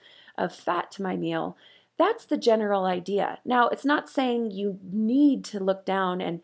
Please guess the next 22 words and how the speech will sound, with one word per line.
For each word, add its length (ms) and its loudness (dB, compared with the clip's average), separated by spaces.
assess, 520 -10
"Do 160 -6
I 60 -8
have 260 -4
enough 280 -8
of 100 -10
this 260 -6
and 80 -6
do 120 -8
I 20 -8
have 220 -2
enough 240 -2
of 120 -14
that?" 280 2
And, 120 -8
"Oh 160 8
no, 220 8
there's 220 0
no 100 4
protein 460 0
here. 320 0
I, 160 0